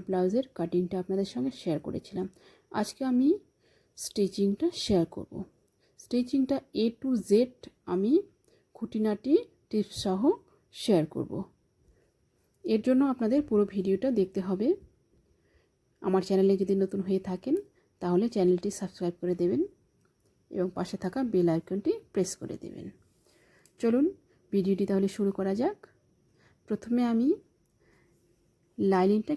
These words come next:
কেটে নিয়েছি। লাইনিং, লাইনিংয়ের থেকে একটু বেশি রেখে আমি কাপড়টা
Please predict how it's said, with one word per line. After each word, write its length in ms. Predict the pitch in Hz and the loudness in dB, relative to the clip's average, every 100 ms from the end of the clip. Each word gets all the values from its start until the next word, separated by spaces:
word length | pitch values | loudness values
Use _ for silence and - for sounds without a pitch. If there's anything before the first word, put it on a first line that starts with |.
| 294 | -4
কেটে 200 | 190 170 170 | -4 0 0
নিয়েছি। 320 | 170 - 190 185 - _ - 202 | 0 -4 -12 -12 -16 _ -4 0
লাইনিং, 300 | 185 190 208 214 220 - 214 | 2 2 2 0 -4 -4 0
লাইনিংয়ের 480 | 196 185 214 240 269 - | 2 2 4 2 0 -4
থেকে 280 | 214 - 269 320 _ _ _ - | -8 -4 -4 -4 _ _ _ -14
একটু 260 | - _ 320 294 247 - - 208 | -14 _ 0 0 -2 -10 0 4
বেশি 240 | 202 - 240 | 4 2 2
রেখে 240 | 202 202 269 240 | 2 0 -4 0
আমি 160 | 208 403 - | 2 0 -2
কাপড়টা 380 | 190 180 190 | -8 -6 -8